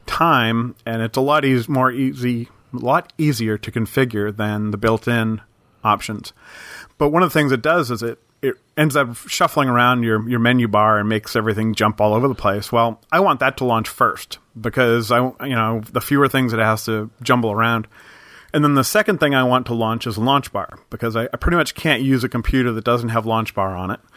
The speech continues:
And the last thing I want it to launch is, uh, Mailplane, which I use for my email because, um, that's probably the first thing I'm gonna need to check,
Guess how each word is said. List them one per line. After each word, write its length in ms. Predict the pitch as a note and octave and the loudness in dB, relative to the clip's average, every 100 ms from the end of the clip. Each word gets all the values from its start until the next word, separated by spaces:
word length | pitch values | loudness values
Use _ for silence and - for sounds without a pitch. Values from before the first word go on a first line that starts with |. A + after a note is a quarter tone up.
| - - _ _ | -20 -20 _ _
And 400 | C3+ C3+ C3 C3 | 0 0 0 -2
the 100 | C3+ | -2
last 380 | C3 C#3 A#3 - | -2 0 -2 -2
thing 160 | D#3+ C3 | -2 0
I 100 | A#2+ | 0
want 240 | A#2 A#2 | 0 -2
it 100 | A#2+ | -4
to 100 | C3 | -6
launch 460 | A2+ G#2 A2 - - | -4 -2 -2 -6 -4
is, 500 | A2+ G#2+ A2 A2 - - | -2 -2 -2 -6 -10 -10
uh, 80 | G#2+ | -6
Mailplane, 600 | A#2+ G3+ A3+ G#2 G#2+ B2 | 0 0 2 -2 -2 -4
which 180 | A#2+ | -4
I 60 | A2+ | -2
use 220 | G#2+ A2 | -2 -2
for 140 | - A2+ | -2 -2
my 220 | G2 F#2+ | -2 0
email 400 | C#3+ D#3 G#2+ G#2+ | 0 2 2 0
because, 520 | G#2 - A2 A2 - - - - - _ | -4 -2 -2 -2 -8 -18 -20 -20 -20 _
um, 240 | G#2+ G#2+ A2 | -2 0 -2
that's 180 | - | -2
probably 460 | - - A3+ G#3+ F3 | -4 0 2 4 4
the 100 | C#3+ | 2
first 280 | - D3+ - | 2 0 2
thing 140 | D3 | 2
I'm 100 | C#3+ | 2
gonna 180 | C#3 C3+ | 2 2
need 240 | C3 C3+ | 2 0
to 60 | C#3 | -2
check, 460 | B2+ C3 C#3 - | -4 0 0 -2